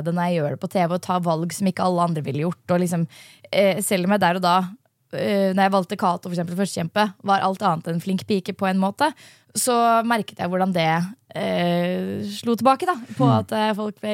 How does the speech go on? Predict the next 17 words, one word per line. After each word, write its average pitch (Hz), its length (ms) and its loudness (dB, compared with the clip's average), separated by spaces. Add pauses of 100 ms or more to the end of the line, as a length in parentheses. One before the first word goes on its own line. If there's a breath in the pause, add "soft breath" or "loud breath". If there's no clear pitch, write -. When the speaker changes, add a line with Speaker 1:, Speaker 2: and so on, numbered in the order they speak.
Speaker 1:
irritert 226 340 -2
og 226 220 0
sinte. 254 320 -2 (120)
Speaker 2:
Ja, 170 140 6
fordi, 170 420 2
eh, 160 280 6
hadde 151 260 2
dette 139 220 4
vært 123 160 4
en 135 80 0
episode 123 400 0
som 123 100 0
ble 127 80 -2
spilt 120 240 -2
inn 117 140 0
før, 123 560 4 (100)
eh, 120 720 2